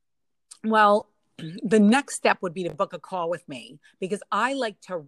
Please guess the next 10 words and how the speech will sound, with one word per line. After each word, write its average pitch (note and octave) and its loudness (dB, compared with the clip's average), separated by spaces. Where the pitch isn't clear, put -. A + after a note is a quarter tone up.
really G3 -10
make F#3+ -14
sure F#3+ -8
that G3 -10
it G#3+ -18
is E3+ -16
the D#3+ -14
right E3 -12
opportunity F#3+ -12
for F3 -6